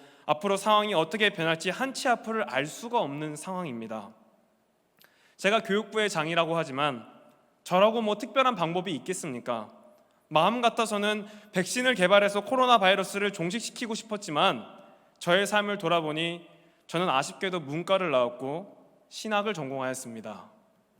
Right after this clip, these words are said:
그래서 저는 백신 개발의 꿈을 접고 제가 할 수 있는 것을 발견하기 시작했습니다. 그것이 무엇이냐? 바로 기도였습니다. 정말 새벽마다 하나님께 간절히 기도하였습니다.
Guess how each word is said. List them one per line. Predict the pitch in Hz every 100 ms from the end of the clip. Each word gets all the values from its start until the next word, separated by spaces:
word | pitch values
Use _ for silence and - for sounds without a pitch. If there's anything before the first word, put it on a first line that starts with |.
| _ _ _ _ _
그래서 | - 202 233
저는 | 185 190 202 113 - - - -
백신 | 180 - 254
개발의 | 202 180 196 190
꿈을 | 226 214
접고 | 175 156 - 175
제가 | 156 151
할 | 170 240
수 | 247 254
있는 | 160 175 208
것을 | 175 151 170 175 170 - _ _ _
발견하기 | - 151 170 165 143
시작했습니다. | 156 147 151 127 117 113
그것이 | 110 156 180 180
무엇이냐? | 131 139 135 127 151 180 - _ _ _ _
바로 | 127 131 123
기도였습니다. | - 143 185 143 - 110 101 95 - _ _ _ _ _ _ _ _ _ _ _ _ _
정말 | - 170 190
새벽마다 | 233 233 220 208
하나님께 | 202 226 214 208
간절히 | - 170 190 220
기도하였습니다. | 185 175 175 165 160 131 127 120